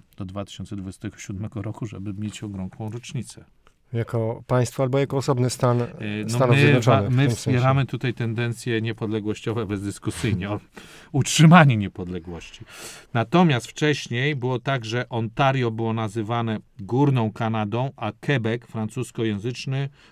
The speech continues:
Speaker 1: Dolną Kanadą, wzdłuż idąc rzeki, tak? To było tak, tysiąc siedemset dziewięćdziesiąt jeden, tysiąc osiemset czterdzieści jeden mamy ten podział, Górna
Speaker 2: Mhm.
Speaker 1: i Dolna, potem ich połączyli, potem dodali inne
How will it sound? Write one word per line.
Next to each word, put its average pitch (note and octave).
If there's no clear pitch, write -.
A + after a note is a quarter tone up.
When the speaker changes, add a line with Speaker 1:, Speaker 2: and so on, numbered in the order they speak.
Speaker 1:
Dolną A2+
Kanadą, E2
wzdłuż B2
idąc B2
rzeki, A2
tak? A#2+
To B2
było B2+
tak, G#2
tysiąc E3
siedemset D3
dziewięćdziesiąt B2
jeden, D#3
tysiąc D3
osiemset C3+
czterdzieści B2
jeden C3
mamy A#2+
ten A#2
podział, G#2+
Górna G#2+
Speaker 2:
Mhm. A2
Speaker 1:
i G2
Dolna, A#2
potem D3
ich A#2
połączyli, C#3
potem D3
dodali C3
inne D3